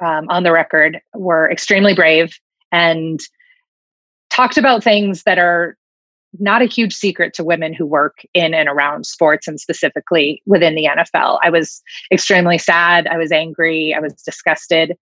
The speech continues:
but I wasn't surprised. I think surprise would be kind of the last word that I would use to describe, um, the way that I, the way that I felt when I read it.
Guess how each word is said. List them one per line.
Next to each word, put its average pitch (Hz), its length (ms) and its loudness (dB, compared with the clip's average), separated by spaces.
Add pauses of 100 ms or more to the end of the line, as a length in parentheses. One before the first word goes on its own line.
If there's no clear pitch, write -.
(200)
but 202 80 4
I 202 60 6
wasn't 190 360 0
surprised. - 760 -12
I 180 60 -12
think 165 180 -12
surprise 170 800 -2
would 160 100 -4
be 156 140 -4
kind 156 180 -6
of 147 220 -10
the 165 180 2
last 160 420 0
word - 320 -4
that 170 100 2
I 170 80 4
would 165 160 -4
use - 400 -8
to 165 80 -10
describe, 147 560 -4 (160)
um, 156 240 -6 (640)
the 208 80 4
way 208 140 6
that 202 120 4
I, 196 180 2
the 190 100 -2
way 196 120 0
that 196 100 0
I 196 140 -2
felt 190 180 -2
when 185 80 -8
I 170 80 -4
read 190 220 -4
it. - 160 -10